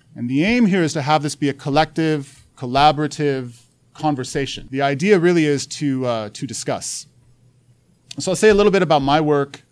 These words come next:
so that maybe, uh, you can know what I can talk about. <laughs> Um, I'll ask Professor Rivas to introduce his work. So my name's Donald Kingsbury. Uh,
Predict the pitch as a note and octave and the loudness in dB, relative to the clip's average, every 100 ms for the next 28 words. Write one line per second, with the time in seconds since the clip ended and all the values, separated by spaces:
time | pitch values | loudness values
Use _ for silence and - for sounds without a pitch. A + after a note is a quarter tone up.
0 | _ - - - _ - D3+ C3+ C3 C#3 | _ -18 -16 -16 _ -6 -2 -2 -4 -2
1 | C3+ C3 B2+ B2 B2 A#2 G#2+ G2+ A2+ A#2 | -2 -2 -4 -4 -4 -4 -4 -10 -12 -8
2 | A2+ A2 F#2+ G#2+ G#2 G#2+ G#2+ A2+ A#2 G2+ | -6 -8 -8 -8 -8 -8 -10 -6 -6 -6
3 | E2+ C4 C4+ - G2 G2 F2+ A#2+ C3 A#2+ | -10 -12 -12 -16 -16 -14 -14 -10 -4 -2
4 | A#2 A2 A2 G#2+ G#2 G#2+ - - B2 - | -2 -4 -6 -8 -10 -14 -14 -4 -4 -2
5 | C#3 C3+ B2+ B2+ C3+ B2 C3+ - B2 A#2+ | -6 -4 -4 -2 -2 -2 -6 -8 -6 -6
6 | - - F#3 D#3+ C#3+ C3 A2+ - _ _ | -6 -12 -8 -6 -4 -6 -8 -10 _ _
7 | - - D#3+ D3+ D3 C#3+ C3+ C3+ B2+ - | -20 -8 0 2 2 2 0 0 -2 -6
8 | - D3 C3+ C3+ B2+ B2 - B2+ B2+ B2 | -4 -2 0 -2 -2 -2 -2 2 2 2
9 | A#2+ A#2 A2 | 2 2 -2